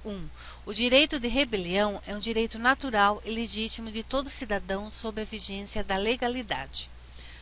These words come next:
Alternativa dois, o Estado deve cuidar do bem-estar material dos cidadãos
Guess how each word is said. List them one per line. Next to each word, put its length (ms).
Alternativa 680
dois, 520
o 60
Estado 480
deve 300
cuidar 500
do 140
bem-estar 580
material 640
dos 100
cidadãos 760